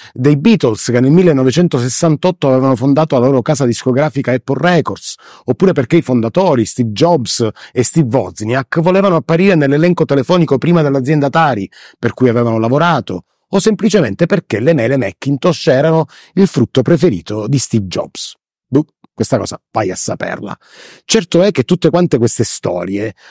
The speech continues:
hanno una cosa in comune, ed è proprio la mela. Eppure ancora nessuna di queste storie ci svela la vera essenza di questo frutto.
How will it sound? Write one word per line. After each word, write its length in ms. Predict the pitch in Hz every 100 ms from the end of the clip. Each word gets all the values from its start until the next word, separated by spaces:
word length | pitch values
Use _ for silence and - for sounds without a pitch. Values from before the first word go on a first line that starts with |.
| -
hanno 340 | - 196 202 175
una 180 | 143
cosa 260 | 120 151 139
in 120 | 120
comune, 540 | - 110 90 87 80 _ _ _
ed 140 | - 180
è 40 |
proprio 260 | 190 196 170
la 100 | 117
mela. 280 | 98 95 - _ _ _ _ - -
Eppure 580 | - - - 254 247 - _ _ -
ancora 640 | 170 196 - 180 185 185 247
nessuna 440 | 180 - 226 185
di 100 | 127
queste 280 | 156 - 135
storie 680 | - - 107 92 120 160 160
ci 180 | 190
svela 520 | 175 151 185 208 185 160 - -
la 140 | - 170
vera 180 | 202 165
essenza 800 | - - 202 185 117 - 90 78 _
di 140 | 113
questo 300 | 113 110 -
frutto. 540 | 90 98 - - -